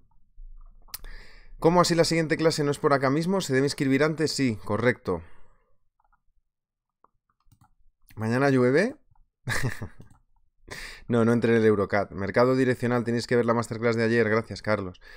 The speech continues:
Estas clases son lo más valioso. Yo ya tengo mi antología con los vídeos descargados para cuando <laughs> se retiren de la web. <laughs> Lo siento, Carlos, te he metido en un marrón de cuidado. Te he compartido en un grupo con quince mil miembros. Buenas tardes, ya me puedes maldecir. Jejeje, espero que no lo borren los administradores, claro.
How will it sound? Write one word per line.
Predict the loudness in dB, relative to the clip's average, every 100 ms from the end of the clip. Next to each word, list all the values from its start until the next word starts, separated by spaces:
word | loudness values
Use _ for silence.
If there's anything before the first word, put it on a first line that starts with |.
| -18 -12
Estas | -6 -4
clases | -2 -2 -2
son | -2
lo | 0
más | 0
valioso. | 2 2 0 -2
Yo | -2
ya | -2
tengo | 0 -2
mi | 0
antología | 0 0 0 0 0 0
con | 0
los | -2
vídeos | -2 -2 -2
descargados | -4 -6 -4 -2 -4
para | -6 -8
cuando | -6 -6
<laughs> |
se | -6
retiren | -6 -4 -4
de | -4
la | -6 -8
web. | -10 -14 _ -18
<laughs> | -18 -18 -20 _ -20 -20 -20 -20 -20 -20 -8
Lo | -4
siento, | 0 2
Carlos, | 4 4 2
te | 0
he |
metido | 0 2
en | 4
un | 4
marrón | 4 2
de | 2
cuidado. | 2 4 4 4
Te | 0
he |
compartido | -2 -2 0 0
en | 0
un | 0
grupo | -2 -2 -2
con | -2
quince | -4 -4 -4
mil | -2 0
miembros. | 0 -2 -4 -4
Buenas | -2 -2 -2
tardes, | -4 -2 -4 -4
ya |
me | -4
puedes | -2 -2
maldecir. | 0 -4 -4 -8 -10 -8
Jejeje, | -8 -8 -10 -12
espero | -6 -4 -2
que | -2
no | -2
lo | 0
borren | 0 0
los | -2 -4
administradores, | -4 -6 -8 -6 -4 -4 -6
claro. | -6 -4 -2 -4 -12